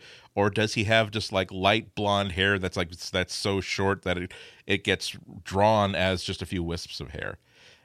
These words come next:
And so it's, it's just part of the, it, what, what gets down to in all these cases is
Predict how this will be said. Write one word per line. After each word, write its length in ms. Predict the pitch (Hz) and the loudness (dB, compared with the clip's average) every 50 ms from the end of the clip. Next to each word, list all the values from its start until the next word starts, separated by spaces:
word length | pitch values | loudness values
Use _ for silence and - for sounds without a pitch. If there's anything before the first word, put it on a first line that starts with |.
| _ _ - | _ _ -4
And 120 | 107 107 | -2 0
so 240 | - 135 117 107 107 | 2 2 2 2 2
it's, 380 | 85 117 - - - - - | 0 -4 -6 -6 -8 -6 -4
it's 140 | - 131 - | -4 -4 -2
just 240 | - 175 165 - - | -2 -2 -2 -2 0
part 180 | - 160 151 147 | 2 2 2 2
of 80 | 131 | 2
the, 180 | 117 117 113 92 | 0 -2 -2 -2
it, 140 | 113 131 - - | -4 -6 -6 -10
what, 320 | - - 147 147 143 139 - | -10 -6 -4 -4 -2 0 -2
what 160 | 151 143 - | -2 0 0
gets 160 | 147 139 - | -2 -2 2
down 220 | - 143 151 160 | 2 4 4 2
to 260 | 151 - 127 120 117 110 | 0 0 0 0 0 0
in 80 | 107 | 2
all 140 | 110 110 117 | 2 2 2
these 160 | 120 110 - | 0 -2 -4
cases 340 | - 113 107 104 - 110 85 | -2 -2 -2 -2 -2 -4 -4
is 220 | 87 87 82 - | -4 -4 -4 -6